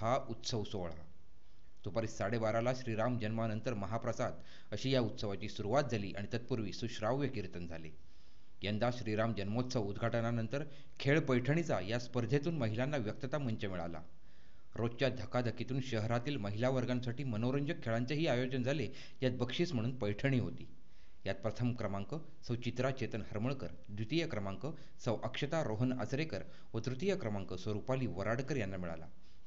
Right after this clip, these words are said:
उपस्थित सर्वांनीच सर्व सहभागी महिलांना प्रशंसेची थाप दिली. श्रीराम मंदिर मंडपातील या सोहळ्याला शहर व जिल्ह्यातील विविध ठिकाणचे भाविक उपस्थित होते. या सोहळ्याच्या परंपरेबद्दल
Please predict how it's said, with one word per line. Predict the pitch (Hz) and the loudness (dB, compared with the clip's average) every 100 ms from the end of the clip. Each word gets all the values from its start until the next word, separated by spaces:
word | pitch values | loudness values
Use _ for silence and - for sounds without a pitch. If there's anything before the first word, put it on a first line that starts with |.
| - | -6
उपस्थित | 104 135 127 143 | -2 0 0 0
सर्वांनीच | - - 113 104 131 139 87 - - - - - | -4 -4 0 2 2 0 -2 -6 -6 -6 -6 -4
सर्व | 123 127 | 2 4
सहभागी | 131 127 120 131 139 151 | 4 4 4 4 2 2
महिलांना | 123 107 110 131 127 - - - - - - | 0 0 2 0 0 -2 -4 -6 -6 -6 -4
प्रशंसेची | 117 120 143 139 - - - | -2 2 2 0 -2 -4 0
थाप | 117 80 | 0 0
दिली. | 87 80 - - - - - - - - | -6 -6 -6 -6 -6 -6 -6 -6 -6 0
श्रीराम | 120 127 123 139 110 | 6 6 6 4 2
मंदिर | 107 131 | 2 2
मंडपातील | 127 127 101 101 117 117 95 73 - - - 113 | 2 -2 -4 0 0 0 -2 -4 -6 -6 -2 2
या | 131 | 2
सोहळ्याला | 131 110 117 135 | 2 2 2 2
शहर | 139 127 131 135 | 2 4 4 4
व | 87 | 2
जिल्ह्यातील | 101 117 113 127 131 | 0 2 2 2 2
विविध | 107 110 131 | 0 0 2
ठिकाणचे | 147 110 - 127 135 | 0 0 -2 -2 -2
भाविक | 127 95 113 - | -2 -2 -4 -2
उपस्थित | 110 107 117 | -2 -2 -2
होते. | 98 80 80 - - - - - - | -2 -6 -6 -8 -8 -8 -8 -6 0
या | 139 | 2
सोहळ्याच्या | 156 139 135 139 156 | 4 4 4 4 0
परंपरेबद्दल | 117 131 165 151 107 90 | 2 2 2 2 0 -2